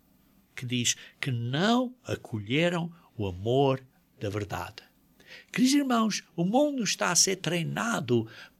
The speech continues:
para não aceitar, não acolher, para não ter amor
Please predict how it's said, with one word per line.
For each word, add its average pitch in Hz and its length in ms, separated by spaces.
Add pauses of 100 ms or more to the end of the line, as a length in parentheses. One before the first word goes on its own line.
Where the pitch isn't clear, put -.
(120)
para 147 340
não 190 640
aceitar, 151 920 (360)
não 202 480
acolher, 135 580
para 139 200
não 262 440
ter 226 440 (480)
amor 170 720